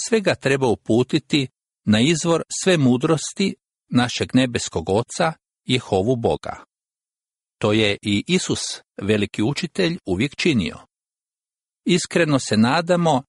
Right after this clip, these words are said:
da će tebi i tvojoj obitelji ova knjiga pomoći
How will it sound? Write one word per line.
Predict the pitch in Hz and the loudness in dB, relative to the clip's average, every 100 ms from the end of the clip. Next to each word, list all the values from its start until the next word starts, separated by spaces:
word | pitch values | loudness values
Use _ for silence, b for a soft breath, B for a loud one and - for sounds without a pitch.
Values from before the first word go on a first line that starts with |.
| _ - | _ -6
da | 104 104 | -2 -2
će | - 90 | -2 -4
tebi | 98 95 117 196 185 _ _ | -2 -2 0 -2 -2 _ _
i | 113 101 | -8 -6
tvojoj | - 185 196 - | 0 2 2 0
obitelji | 104 95 123 - 170 165 165 143 _ _ _ - | -2 0 0 0 -2 0 -2 -4 _ _ _ -2
ova | 139 170 | 0 -2
knjiga | - 135 143 139 | -2 0 2 0
pomoći | - 110 135 165 - - 131 | 0 0 0 0 -2 -2 -2